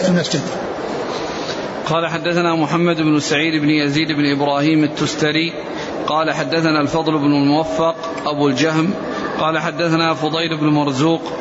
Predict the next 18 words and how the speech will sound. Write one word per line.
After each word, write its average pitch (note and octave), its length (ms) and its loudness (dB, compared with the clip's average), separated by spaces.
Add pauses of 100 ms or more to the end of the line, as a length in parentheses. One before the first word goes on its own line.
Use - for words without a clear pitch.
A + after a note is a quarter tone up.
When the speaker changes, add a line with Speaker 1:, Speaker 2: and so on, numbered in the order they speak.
(280)
Speaker 2:
عن D3 160 -2
عطية D#3 600 -2
عن D3 200 0
أبي D3+ 240 0
سعيد D3+ 320 0
الخدري D3 800 0
رضي D3+ 360 0
الله C#3+ 360 0
عنه D3 320 2
أنه C#3+ 360 2 (100)
قال: D#3 300 0 (460)
قال D#3+ 320 2
رسول D3+ 280 2
الله D3+ 440 2
صلى C#3+ 280 0
الله D3 440 0
عليه C#3+ 400 0
وسلم: D3+ 600 2